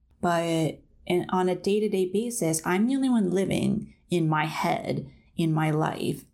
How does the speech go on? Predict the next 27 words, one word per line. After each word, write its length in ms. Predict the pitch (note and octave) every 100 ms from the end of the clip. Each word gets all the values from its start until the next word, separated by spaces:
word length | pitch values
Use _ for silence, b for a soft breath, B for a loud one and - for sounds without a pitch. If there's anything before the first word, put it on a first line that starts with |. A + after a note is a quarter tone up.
| _
every 420 | - E3+ E3 D3+ D3+
single 340 | D#3 C#3+ D3
day. 360 | - - - - b b b
Like, 360 | F3+ D#3+ - _ _ _ _ -
sure, 220 | - A#3
there's 160 | A3
people 240 | A3 G3+ F#3+
that 120 | -
might 200 | E3 -
think 240 | - G#3
of 120 | A3+ A#3+
me 160 | A3+
often 680 | - G3+ G3 G3+ G3 F#3+ F#3+
or 240 | - -
check 320 | - - - G#3
in 520 | G3 F#3 F#3 F3+ F3
or 480 | - D#3 - - -
have 320 | - E3 D3+
some 680 | D#3 C#3+ D3 - - G3 - -
wisdom 400 | E3 F#3 F3+ F#3+
to 100 | F#3
share, 420 | F#3 - D#3 D3
and 160 | E3 D#3+
that's 200 | D#3+ D#3
great, 640 | - D3+ F3 F3 D#3 - - B
but 600 | - E3+ D#3+ D#3+ D#3+ - -
they're 680 | F#3+ F#3 G3 G3 F#3+ F3